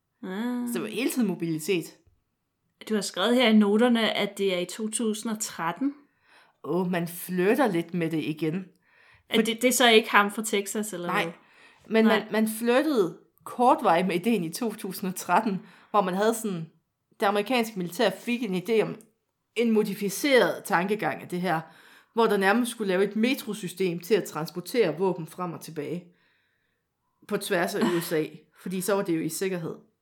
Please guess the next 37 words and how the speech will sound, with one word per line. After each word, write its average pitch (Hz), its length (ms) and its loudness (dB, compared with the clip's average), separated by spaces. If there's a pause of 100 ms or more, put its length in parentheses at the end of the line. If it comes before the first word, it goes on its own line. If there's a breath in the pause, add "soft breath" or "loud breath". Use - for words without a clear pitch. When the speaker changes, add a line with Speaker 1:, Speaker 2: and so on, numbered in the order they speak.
(540)
Speaker 1:
Ah. 233 260 -8 (240)
Speaker 2:
Så 208 140 0
var 202 160 10
det 208 140 2
bare 170 140 2
lige, 180 100 -2
Speaker 1:
Ja. 208 60 0
Speaker 2:
man 175 160 -2
regnede 165 240 0
efter, 196 240 -2
hvor 147 100 -4
meget 165 200 -2
det 160 80 -4
ville 151 140 -6
koste, 196 300 0
og 185 60 -4
hvor 175 120 -6
lang 202 240 2
tid 190 160 -8
det 160 120 -8
ville 151 140 -4
tage. 175 320 -2 (640 soft breath)
Speaker 1:
<laughs> - 720 -4
Speaker 2:
Og 175 100 0
så 226 200 -2
gik 185 160 -12
det 180 100 -6
sådan 170 320 -4
lidt 156 100 -8 (460)
Speaker 1:
Så - 240 -4
gik 214 160 -2
det 208 100 0
lidt 202 140 -2
i 214 40 0
sig 208 160 -4
selv 202 260 -4
igen. 180 360 -6